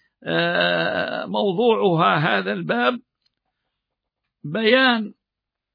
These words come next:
أن مقاصد العلماء والأئمة <coughs>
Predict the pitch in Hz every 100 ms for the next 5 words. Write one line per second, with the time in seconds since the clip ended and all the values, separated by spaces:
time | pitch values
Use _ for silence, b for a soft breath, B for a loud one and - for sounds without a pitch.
0 | _ - 226 247 226 240 233 233 302 285
1 | - 240 196 - - 226 226 226 214 208
2 | 196 220 254 - 208 220 202 - b b
3 | b - - 247 190 160 - 185 156 123